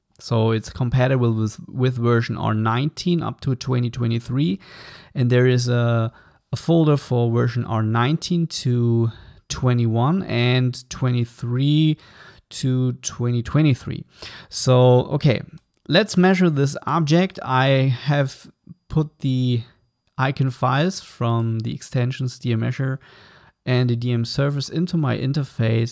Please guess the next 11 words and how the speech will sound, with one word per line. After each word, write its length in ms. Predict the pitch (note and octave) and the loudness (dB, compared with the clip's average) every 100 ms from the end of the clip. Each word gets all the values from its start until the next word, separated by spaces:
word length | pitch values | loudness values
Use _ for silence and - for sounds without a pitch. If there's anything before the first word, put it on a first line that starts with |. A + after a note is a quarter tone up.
| - | -6
and 160 | B2 | -6
simply 360 | - E3 F#3 D#3+ | -4 -4 -2 -4
call 420 | - B2+ B2 B2 | -2 0 0 2
the 100 | A#2 | 0
D 140 | A2+ A2+ | 0 0
M 60 | |
Measure 240 | A2 D#3+ F3+ | 0 0 0
tool 400 | G3+ G3 A3 - _ _ - _ _ _ - - | 2 4 2 -4 _ _ -20 _ _ _ -12 -4
and 600 | D#3 D#3+ D#3+ D#3 - - _ _ - - _ - | 2 4 4 0 -4 -12 _ _ -20 -20 _ -4
create 360 | D#3 D#3+ D#3+ | 2 4 4
first 520 | - D3 C#3+ C#3 - | 0 0 0 0 -6